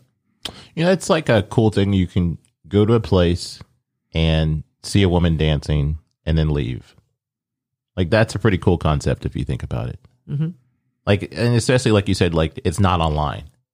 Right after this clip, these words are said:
Speaker 1: you know, and then you're having that interaction and all the other jazz. So I don't know why people wanna ruin that. It's like, just because you have some weird hangups, probably religious shit or something, you want everybody else to conform with you.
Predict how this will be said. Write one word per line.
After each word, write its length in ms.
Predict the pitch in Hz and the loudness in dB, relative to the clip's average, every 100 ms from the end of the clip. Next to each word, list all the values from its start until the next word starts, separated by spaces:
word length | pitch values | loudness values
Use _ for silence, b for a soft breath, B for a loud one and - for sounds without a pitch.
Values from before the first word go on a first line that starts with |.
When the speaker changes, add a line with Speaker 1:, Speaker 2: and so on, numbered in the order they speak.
| _ _ _ _ _ _ | _ _ _ _ _ _
Speaker 1:
you 120 | 80 | -2
know, 100 | 73 | 0
and 80 | 76 | 2
then 80 | 92 | 2
you're 140 | 95 | 2
having 200 | 92 85 | 2 0
that 120 | 82 65 | 0 0
interaction 560 | 82 78 78 - 78 | 0 0 -2 -4 -4
and 100 | 67 | -2
all 120 | 71 | -2
the 80 | 71 | -2
other 180 | 71 71 | -2 -4
jazz. 400 | - 62 62 62 | -4 -8 -8 -12
So 360 | - - 69 - _ b b b b b b b | -12 -12 -12 -14 _ b b b b b b b
I 40 | |
don't 100 | 160 | 0
know 80 | 185 | 2
why 260 | 110 85 107 | 4 2 2
people 300 | 113 95 80 | 0 0 0
wanna 220 | 80 80 | 0 -2
ruin 360 | 78 85 90 73 | -2 -2 -2 -4
that. 240 | 65 57 - _ _ _ _ - | -6 -10 -14 _ _ _ _ -14
It's 120 | 90 | 0
like, 220 | 110 101 - _ _ _ _ - | 2 2 -4 _ _ _ _ -10
just 180 | 120 165 | -8 -4
because 340 | 190 139 82 | 0 0 2
you 140 | 92 | 4
have 220 | 104 87 71 | 4 2 0
some 160 | 87 | 0
weird 240 | 80 85 - | 2 0 0
hangups, 440 | 73 71 69 - | -4 -2 -4 -4
probably 240 | - 80 73 | 0 0 0
religious 520 | 78 73 78 82 76 | -2 0 2 2 0
shit 320 | - 67 65 | -2 -4 -2
or 100 | 67 | -4
something, 420 | 69 65 - 65 71 | -4 -6 -6 -6 -4
you 220 | 76 80 | -2 0
want 240 | 78 76 | 2 0
everybody 300 | - 82 69 | 2 0 2
else 100 | 80 - | -2 -2
to 120 | - | -4
conform 400 | 73 - 82 78 | -4 -2 0 0
with 200 | 69 - | 0 -2
you. 300 | 76 62 | -2 -2